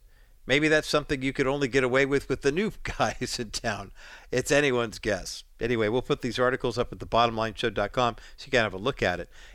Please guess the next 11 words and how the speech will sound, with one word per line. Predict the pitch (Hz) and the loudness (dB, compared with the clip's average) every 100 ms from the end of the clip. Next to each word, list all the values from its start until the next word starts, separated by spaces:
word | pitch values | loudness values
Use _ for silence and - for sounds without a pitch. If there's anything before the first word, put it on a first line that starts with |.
| - | 0
It | 165 | 2
is | 151 | 4
true | - 240 269 | 2 2 4
we | 247 | 4
are | 196 | 4
definitely | 156 196 202 208 185 | 4 2 2 0 0
living | 151 170 165 135 | 2 2 2 -2
in | |
an | 123 | 0
upside-down | 120 156 - 156 139 143 139 127 113 | 2 0 2 2 4 2 2 2 2
world, | 139 123 95 90 | 4 4 2 -4